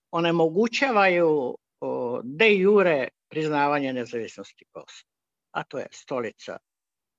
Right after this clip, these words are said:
u Ujedinjenim nacijama i normalno u agencijama Ujedinjenih nacija. Ali sve to samo i ne zavisi od Srbije. A za uzvrat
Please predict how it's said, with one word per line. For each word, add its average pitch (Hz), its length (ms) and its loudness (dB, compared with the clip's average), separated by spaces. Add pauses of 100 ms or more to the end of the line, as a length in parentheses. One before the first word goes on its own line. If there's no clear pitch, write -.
(140)
u 135 180 -6
Ujedinjenim 127 680 -4
nacijama 110 880 -8 (400)
i 185 120 0
normalno 156 680 -2
u 151 120 -2
agencijama 113 760 -8
Ujedinjenih 127 760 -6
nacija. 131 580 -8 (840)
Ali 127 540 -4 (200)
sve 190 220 -2
to 185 120 4
samo 170 360 2
i 165 120 2
ne 160 200 0
zavisi 170 520 2
od 107 140 -6
Srbije. - 560 -16 (1200)
A 156 140 -4
za 165 140 -4
uzvrat 220 520 2